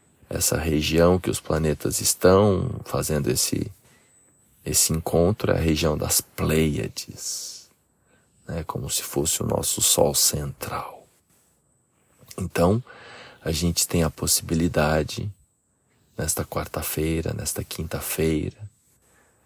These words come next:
como eu anunciei nas mídias sociais, até mandei uma mensagem aí para as pessoas que me acompanham, que, é, na verdade, as pessoas que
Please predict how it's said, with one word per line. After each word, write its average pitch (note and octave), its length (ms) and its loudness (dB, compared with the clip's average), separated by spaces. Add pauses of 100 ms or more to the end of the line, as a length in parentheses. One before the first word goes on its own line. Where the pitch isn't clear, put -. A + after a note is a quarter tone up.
(100)
como D#2 200 -6
eu D#2 100 0
anunciei D#2 480 0
nas C#2+ 320 -4
mídias D#2 380 -4
sociais, - 540 2
até E2+ 200 -2
mandei E2+ 300 0
uma D#2 160 0
mensagem D2 720 -2
aí E2 300 -2 (640)
para - 120 -6
as E2 60 -4
pessoas D#2 500 -2
que - 180 -8
me E2 120 -2
acompanham, E2 960 -2
que, - 180 -12 (540)
é, C#2 420 -6
na E2 120 -6
verdade, E2+ 360 0
as E2+ 80 -6
pessoas - 460 -4
que E2+ 220 -8